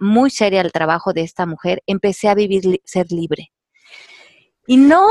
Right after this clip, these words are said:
desde este lugar de no tener pensamientos negativos, pero de que ellos ya no rigieran mi vida. De que si llegaban podía verlos, darme cuenta que era un pensamiento,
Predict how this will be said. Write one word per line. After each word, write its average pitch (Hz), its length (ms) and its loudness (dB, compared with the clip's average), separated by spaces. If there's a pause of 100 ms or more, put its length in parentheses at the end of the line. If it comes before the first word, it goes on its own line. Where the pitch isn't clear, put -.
(200)
desde 277 240 2
este 294 220 0
lugar 208 420 0
de 208 100 -2
no 214 140 -2
tener 220 320 -2
pensamientos 180 840 -6
negativos, 175 960 -8 (440)
pero 220 240 2
de 214 80 2
que 247 140 0
ellos 254 260 0
ya 240 160 2
no 226 180 0
rigieran 202 480 -4
mi 160 140 -6
vida. 147 260 -8 (420)
De 196 180 -2
que 208 120 -2
si 208 160 -12
llegaban 220 480 0
podía 220 840 -2 (320)
verlos, 254 920 -4 (540)
darme 185 300 -4
cuenta 175 300 -8
que - 100 -8
era 165 80 -6
un 170 80 -10
pensamiento, 262 880 -4